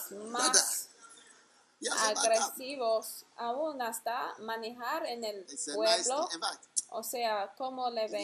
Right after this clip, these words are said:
Speaker 2: veímos
Speaker 1: when I'm
Speaker 2: manejando
Speaker 1: saying
Speaker 2: ahí, decimos, "Oye, hermano,
Speaker 1: it's a
Speaker 2: haya
Speaker 1: blessing.
Speaker 2: vencido."
Speaker 1: It's a
Speaker 2: Es
Speaker 1: blessing.
Speaker 2: algo
Speaker 1: That's why I never,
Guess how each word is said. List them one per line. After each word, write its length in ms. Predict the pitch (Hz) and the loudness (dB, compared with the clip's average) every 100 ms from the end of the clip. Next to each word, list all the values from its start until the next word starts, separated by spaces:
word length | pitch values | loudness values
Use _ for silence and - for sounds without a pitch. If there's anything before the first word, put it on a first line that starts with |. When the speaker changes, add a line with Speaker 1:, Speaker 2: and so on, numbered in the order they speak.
| 220 254 | -4 -6
Speaker 2:
veímos 320 | 240 202 214 - | -6 -8 -8 -12
Speaker 1:
when 180 | 190 190 | -8 -8
I'm 80 | 196 | -6
Speaker 2:
manejando 300 | 220 247 254 254 | 0 0 0 0
Speaker 1:
saying 220 | 202 220 | 0 0
Speaker 2:
ahí, 60 | 247 | -4
decimos, 440 | 214 220 294 254 | -6 -6 -10 -8
"Oye, 160 | 302 311 | -6 -2
hermano, 240 | 262 220 240 285 | -2 -4 -2 -2
Speaker 1:
it's 60 | |
a 60 | 247 | -2
Speaker 2:
haya 200 | 233 262 | -2 -4
Speaker 1:
blessing. 180 | 214 208 - - 311 | -2 -2 -2 -4 -4
Speaker 2:
vencido." 240 | 320 208 190 _ _ _ - | -2 -2 -4 _ _ _ -20
Speaker 1:
It's 120 | - | -18
a 20 | |
Speaker 2:
Es 0 | |
Speaker 1:
blessing. 340 | - - - - | -4 0 0 0
Speaker 2:
algo 220 | 214 220 | -2 0
Speaker 1:
That's 140 | 208 | 2
why 100 | 190 | 2
I 20 | 196 | 0
never, 160 | 208 | -4